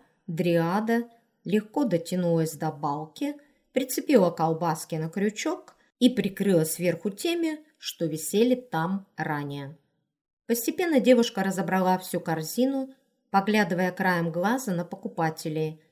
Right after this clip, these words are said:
заходящих в лавку. Место было бойкое, и заходили не только простые жители соседних улиц, но и парочка важных господ в шляпах.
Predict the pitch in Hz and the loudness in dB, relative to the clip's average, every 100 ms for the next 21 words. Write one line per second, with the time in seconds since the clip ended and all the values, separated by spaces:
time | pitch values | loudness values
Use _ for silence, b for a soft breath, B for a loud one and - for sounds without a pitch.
0 | _ 165 185 170 156 170 180 - 202 - | _ -8 -6 -4 0 0 0 -6 -10 -8
1 | 160 147 147 - - 135 - _ _ _ | -6 -6 -8 -12 -12 -12 -14 _ _ _
2 | _ _ _ - 320 - 175 165 165 160 | _ _ _ -2 0 0 0 2 2 4
3 | 214 285 285 247 240 233 233 B B _ | 6 6 4 2 2 2 -4 B B _
4 | 277 320 302 269 294 294 294 302 294 196 | -4 2 4 4 4 2 2 -2 -4 -2
5 | 175 185 - 185 175 165 180 - 170 170 | -2 -2 -2 -2 0 -2 -4 -2 -4 -2
6 | 185 185 175 165 185 185 160 151 151 - | -4 -2 -4 -4 -6 -4 -2 -2 -4 -12
7 | - _ _ 294 302 - 202 226 - - | -14 _ _ 2 2 4 4 2 -2 -4
8 | 262 180 165 196 202 277 - 165 160 - | 0 0 0 -2 0 -4 -2 -4 -4 -10
9 | - 180 175 170 165 - | -8 -6 -6 -6 -12 -14